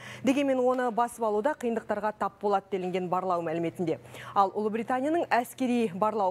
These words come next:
қызметінің дерегенше, алдағы айларда Ресейдің Украинаға шабуылы баяулайды, себебі армияның ресурстары таусылуға жақын. Сонымен бірге бүгін Еуроодақ Киевке кандидат мәртебесін беруге қатысты шешімін жариялайды.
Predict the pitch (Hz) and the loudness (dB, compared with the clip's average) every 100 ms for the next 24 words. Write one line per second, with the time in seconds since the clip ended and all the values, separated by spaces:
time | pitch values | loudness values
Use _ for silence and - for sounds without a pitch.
0 | - 220 208 180 180 240 269 302 349 370 | -2 -4 -4 -2 0 0 0 0 2 0
1 | - - - 208 220 269 285 254 311 269 | -2 -6 0 2 2 -2 0 2 0 0
2 | - 254 285 226 254 233 240 285 320 302 | -2 -2 -2 -2 0 0 0 0 0 0
3 | 226 233 247 294 320 294 170 160 - 196 | 0 2 2 2 2 2 0 -2 -2 0
4 | 190 - 170 226 269 294 320 277 220 226 | 0 0 0 0 0 0 2 0 0 -2
5 | 196 - 185 233 - - - 226 196 - | -2 0 0 -2 -6 -10 0 0 0 -2
6 | 196 175 165 139 175 - - - - 294 | 2 2 0 -4 -6 -8 -16 -18 2 4
7 | 254 240 233 220 202 220 214 226 220 214 | 4 2 0 -2 0 -2 0 0 2 0
8 | 214 190 - 233 196 - - 214 220 220 | -2 -6 -6 -4 -2 0 0 0 0 0
9 | 196 202 190 208 190 202 185 185 185 185 | 0 -2 -4 -2 -2 0 0 2 2 2
10 | 180 - 185 - 208 185 175 202 262 302 | 2 -2 -6 -4 -2 0 2 2 2 2
11 | 349 | 2